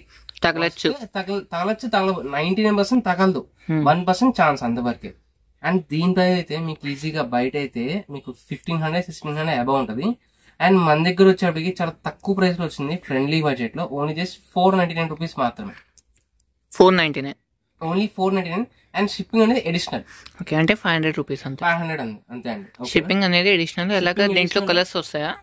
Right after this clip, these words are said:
Speaker 1: ఓకే.
Speaker 2: Colours రావు, అన్ని కూడా catalog pieces, single single designs వస్తాయి మీకు అన్ని కూడా.
Speaker 1: ఓకే.
Speaker 2: మీకు మిస్ ప్రింట్ అంటే ఏం లేదండి, ఇదిగోండి డై చేసేప్పుడు ఇక్కడ thread పడింది అనుకోండి, ఆ thread వరకు ద-, print పడదు.
Speaker 1: ఓకే, అదే mistake.
Speaker 2: ఆ డై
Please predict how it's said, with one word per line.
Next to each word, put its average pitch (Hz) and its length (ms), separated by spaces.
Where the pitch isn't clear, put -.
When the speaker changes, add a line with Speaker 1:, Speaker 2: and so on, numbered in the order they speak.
Speaker 1:
ఓకే. - 200
Speaker 2:
Colours 233 300
రావు, 220 240
అన్ని 185 320
కూడా 202 160
catalog 185 440
pieces, 202 340
single 180 380
single 175 260
designs 151 340
వస్తాయి 135 240
మీకు 123 160
అన్ని 131 280
కూడా. 127 180
Speaker 1:
ఓకే. - 240
Speaker 2:
మీకు 180 200
మిస్ 196 160
ప్రింట్ 240 240
అంటే 214 240
ఏం 196 160
లేదండి, 151 300
ఇదిగోండి 135 340
డై 175 100
చేసేప్పుడు 190 420
ఇక్కడ 170 160
thread 165 180
పడింది 180 260
అనుకోండి, 120 340
ఆ - 20
thread 151 240
వరకు 175 260
ద-, 156 300
print 147 280
పడదు. 120 220
Speaker 1:
ఓకే, 151 260
అదే 160 240
mistake. 156 300
Speaker 2:
ఆ - 80
డై 156 80